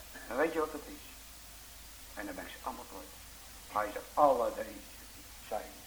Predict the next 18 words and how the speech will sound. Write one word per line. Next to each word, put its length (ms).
tegen. 140
Ja, 260
maar 180
zegt 200
Juda, 580
als 240
we 340
Benjamin 500
niet 120
meebrengen, 500
dan, 220
dan 220
zullen 240
we 60
allemaal 600
van 160
honger 260
sterven. 500